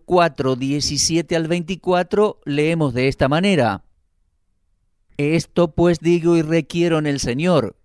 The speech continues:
que ya no andéis como los otros gentiles, que andan en la vanidad de su mente,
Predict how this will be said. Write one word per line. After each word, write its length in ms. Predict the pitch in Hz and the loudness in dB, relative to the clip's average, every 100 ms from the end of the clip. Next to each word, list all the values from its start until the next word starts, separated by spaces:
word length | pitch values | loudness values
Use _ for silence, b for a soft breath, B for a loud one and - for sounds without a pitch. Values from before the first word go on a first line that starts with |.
| - | -4
que 180 | 147 | -2
ya 280 | 143 170 208 | 0 0 0
no 160 | 226 233 | 0 0
andéis 720 | 226 208 208 180 185 196 - - - | 0 2 4 4 0 -2 -10 -18 -6
como 220 | 160 143 | -2 0
los 180 | 135 - | 0 0
otros 240 | 170 127 | -2 -4
gentiles, 640 | 123 117 165 151 139 147 - b b _ | -4 -4 -2 0 0 0 -6 b b _
que 160 | 160 | -2
andan 380 | 170 196 202 202 | 0 -2 -2 -2
en 80 | 170 | 0
la 100 | 147 | 0
vanidad 400 | 135 135 139 147 | 0 0 0 0
de 80 | 143 | -2
su 200 | 131 160 | -2 -2
mente, 640 | 175 180 170 143 185 190 | 2 2 0 0 0 0